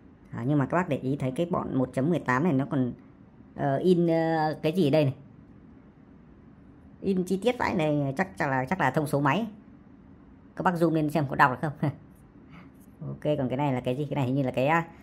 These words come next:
thăm dầu à? Đấy, còn đây là cái bình, à, bình, bình gì nhỉ? Mình không có ô tô nên mình cũng không hiểu lắm đâu, nhưng mà nhìn, các bác nhìn này này. Nó chi tiết hơn, à, cái con một chấm hai tư kia rất nhiều đúng không?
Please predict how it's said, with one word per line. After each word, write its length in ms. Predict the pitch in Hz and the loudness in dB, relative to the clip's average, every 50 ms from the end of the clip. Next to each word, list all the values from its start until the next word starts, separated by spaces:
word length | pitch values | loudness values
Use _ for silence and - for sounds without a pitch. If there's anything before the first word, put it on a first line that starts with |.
| - - - | -20 -10 -4
thăm 200 | - 156 160 160 | 0 2 4 8
dầu 240 | 147 156 143 135 123 | 8 8 8 8 6
à? 100 | 107 104 - - - - - - - - - | 2 0 -6 -14 -20 -20 -20 -20 -20 -12 -8
Đấy, 200 | 113 120 135 175 196 196 | -6 -4 -4 -4 -6 -6
còn 160 | - 131 127 123 | -4 -4 -2 0
đây 140 | 135 143 | 0 0
là 60 | 135 131 | -2 -2
cái 140 | 131 139 | -2 -2
bình, 180 | 151 147 131 123 | -2 -2 0 -2
à, 120 | 117 117 110 - - - - - - - - - | -2 -4 -8 -12 -16 -20 -20 -20 -20 -20 -18 -10
bình, 200 | - 131 131 127 | -8 -6 -4 -2
bình 160 | 127 127 120 113 | -2 -2 -2 -2
gì 120 | 123 117 | -4 -4
nhỉ? 100 | - 87 85 - - - - - - - | -6 -8 -12 -14 -16 -20 -20 -16 -10 -6
Mình 140 | 123 123 | -4 -4
không 160 | 120 - 143 135 | -4 -4 -2 -2
có 80 | 151 | 0
ô 20 | 147 | 0
tô 180 | - 156 147 | 2 2 4
nên 100 | 135 139 | 4 4
mình 120 | 139 131 - | 2 0 -2
cũng 120 | - - | -2 -4
không 140 | - 151 143 | -2 0 0
hiểu 140 | 135 120 110 | 0 0 -2
lắm 140 | 113 127 | -2 -2
đâu, 100 | 147 160 | -2 0
nhưng 120 | 147 143 143 | 0 0 -2
mà 100 | 131 123 | -2 -2
nhìn, 180 | 120 123 117 - - - - - - - - - | -4 -4 -6 -8 -12 -18 -20 -20 -20 -20 -12 -6
các 100 | - 147 | -4 -2
bác 0 | |
nhìn 220 | 147 147 135 120 120 | -2 0 0 0 -2
này 120 | 127 120 123 | -2 -4 -4
này. 120 | 113 110 - - - - - - - - - - - - - - - - - - - | -8 -10 -12 -16 -20 -20 -20 -20 -20 -20 -20 -18 -18 -18 -18 -18 -20 -20 -20 -16 -10
Nó 80 | - 127 | -10 -8
chi 180 | 127 151 147 143 | -6 -4 -4 -2
tiết 140 | 165 190 185 | -2 -2 0
hơn, 220 | 175 151 143 143 139 | 2 2 2 2 2
à, 160 | 139 139 131 - | 0 -2 -2 -2
cái 100 | 123 120 | -4 -4
con 240 | - 147 147 147 | 0 0 2 2
một 140 | 139 131 123 - | 2 0 -2 -2
chấm 120 | 131 120 | -4 -4
hai 120 | 139 147 | -4 -2
tư 240 | 135 - 160 156 139 147 | 0 0 0 0 2 0
kia 100 | 147 139 | 0 0
rất 100 | 208 196 | 0 0
nhiều 180 | 160 139 131 123 | 2 2 2 2
đúng 80 | 123 | 0
không? 100 | 151 151 | 0 -2